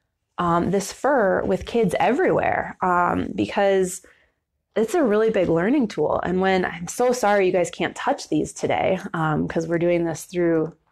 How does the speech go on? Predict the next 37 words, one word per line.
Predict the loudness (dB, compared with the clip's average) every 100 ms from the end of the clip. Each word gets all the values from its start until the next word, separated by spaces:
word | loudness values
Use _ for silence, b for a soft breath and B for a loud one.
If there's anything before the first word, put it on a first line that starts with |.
| _
through | -4 0
the | 0
internet. | 2 0 0 -4 -6 B B B
Um, | -2 0
but | 2 2
usually | 2 2 2
kids | 0 0
get | -2
to | -4
touch | -4 -4 -2
them | 0 0
and | -2
feel | -2 0 2
them, | 2 2 2 0
and | -2 -4 B B -6
it's | -2
a | -2
really | 0 2 2
neat | 2 0
experience. | -2 0 0 0 -4
So | -2 -2
it's | 0
sad | 0 0
that | 0
this | -2 0
animal | 0 0 0
died, | 0 0 0
but | -2
it's | -6
cool | -4 0
that | 2
I | 0
get | -2 -6
to |
teach | -4 -4 -4
with | -4
it. | -4